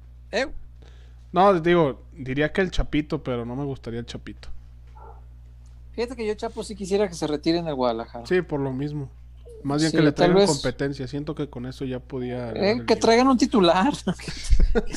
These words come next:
Speaker 1: traigan un-, entonces, yo no digo que juegue, pero que, que se retire en el Guadalajara sí me daría gusto, la verdad. Eh, creo que se lo merece. Y además, el Chapo bajo exigencia sí puede levantar su nivel. O sea,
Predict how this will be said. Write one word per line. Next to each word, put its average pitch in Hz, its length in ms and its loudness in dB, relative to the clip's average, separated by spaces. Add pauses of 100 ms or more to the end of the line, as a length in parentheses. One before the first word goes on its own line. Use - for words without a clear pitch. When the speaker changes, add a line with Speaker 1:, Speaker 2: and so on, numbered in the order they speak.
Speaker 1:
traigan 202 300 2
un-, 220 80 -4 (320)
entonces, 175 360 -4
yo 180 140 4
no 196 140 2
digo 214 160 4
que 185 100 -6
juegue, 180 300 2
pero - 180 -4 (220)
que, 127 280 0
que 127 100 -4
se 131 120 -2
retire 127 300 0
en 170 80 2
el 156 80 2
Guadalajara 143 420 2
sí 151 160 -10
me 127 120 -8
daría 117 360 -8
gusto, 117 360 -10
la 117 120 -6
verdad. 104 260 -10 (1040)
Eh, 113 560 -6
creo 151 140 2
que 160 60 2
se 170 120 4
lo 165 100 6
merece. 147 460 2
Y 147 140 0
además, 170 560 2 (560)
el 147 180 -2
Chapo 180 300 0
bajo 190 240 2
exigencia 180 540 -6
sí 220 100 -8
puede 202 240 0
levantar 160 400 -2
su - 120 -10
nivel. 160 440 -4
O 143 40 -10
sea, 127 280 -8